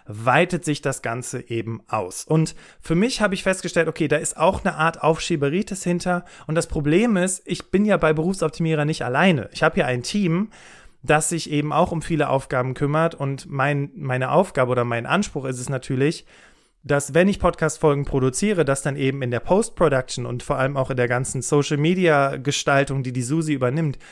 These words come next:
Susi dann nicht in den Stress kommt. Das ist ja auch das, was mich dann schlussendlich irgendwie stresst, was auch irgendwo positiv ist, weil ich halt sage, okay, ich habe diesen hohen Anspruch an eine Podcast-Folge und gleichzeitig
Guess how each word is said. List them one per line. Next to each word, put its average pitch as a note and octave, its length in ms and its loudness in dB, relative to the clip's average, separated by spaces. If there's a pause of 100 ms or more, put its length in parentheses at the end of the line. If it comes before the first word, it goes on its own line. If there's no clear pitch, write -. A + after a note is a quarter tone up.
(160)
Susi F#3 380 2
dann A#2+ 160 0
nicht B2 180 -4
in A2 100 -6
den G2 120 -6
Stress - 380 -6
kommt. - 320 -14
Das F3 160 4
ist G3 160 0
ja D#3+ 80 4
auch D3 80 0
das, D3+ 200 -2
was C3+ 160 -4
mich D#3+ 160 0
dann D3 140 -2
schlussendlich A#2+ 500 -6
irgendwie A#2+ 260 -4
stresst, - 460 -2
was B2+ 200 -2
auch C3 320 -2
irgendwo C3 260 0
positiv D3 560 -2
ist, C#3 260 -2 (460)
weil C3+ 140 2
ich D3 100 -2
halt D3+ 120 0
sage, D3 220 6
okay, E3+ 480 2 (840)
ich D3+ 120 -4
habe E3 120 -4
diesen D#3 240 0
hohen D#3+ 180 0
Anspruch D#3+ 380 -2
an C3 100 -6
eine A#2+ 160 -4
Podcast-Folge B2+ 1000 -2 (600)
und D3 160 0
gleichzeitig D#3 1120 0